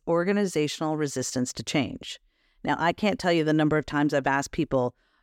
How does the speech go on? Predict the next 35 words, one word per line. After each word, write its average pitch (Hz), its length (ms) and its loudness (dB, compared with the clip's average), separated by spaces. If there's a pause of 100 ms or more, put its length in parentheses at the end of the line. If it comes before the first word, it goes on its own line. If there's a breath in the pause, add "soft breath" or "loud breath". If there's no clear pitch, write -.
(140)
"Do 175 100 -2
you 208 260 2
believe 208 640 2
that 170 220 2
people 185 260 2
are 165 100 4
resistant 156 480 -2
to 151 80 0
change 160 340 -2
in 151 80 2
your 160 160 0
organization?" 180 800 0
And 151 240 -2
everyone 151 320 2
says, 135 360 -4
"Yep, 165 260 2 (240)
my 156 360 2
organization 165 640 0
and 143 100 2
the 127 60 0
people 165 300 -2
in 151 160 0
it 156 200 -2
are 131 120 -2 (100)
resistant 131 540 -2
to 117 60 -6
change." - 500 -10 (560)
But 175 80 0
here's 214 240 4
the 190 100 4
truth. - 320 -2 (800)
That's 170 280 2
just - 240 -2
not - 160 0
true. - 220 -4